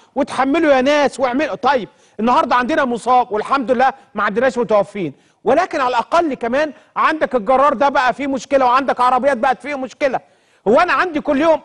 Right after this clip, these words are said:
اطور اجيب ولا اصلح اللي موجود ده؟ فالساده في هذا المرفق المحترم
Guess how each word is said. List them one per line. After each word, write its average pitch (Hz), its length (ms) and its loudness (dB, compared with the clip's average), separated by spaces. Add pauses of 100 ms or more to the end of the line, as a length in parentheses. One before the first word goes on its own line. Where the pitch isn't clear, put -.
اطور 311 680 2
اجيب 262 360 -2 (280)
ولا 254 340 0
اصلح 311 420 -2
اللي 240 140 -2
موجود 220 400 0
ده؟ 147 140 -8 (1080)
فالساده 339 640 0
في 320 300 -2
هذا 262 400 0
المرفق 254 440 -2
المحترم 226 500 -2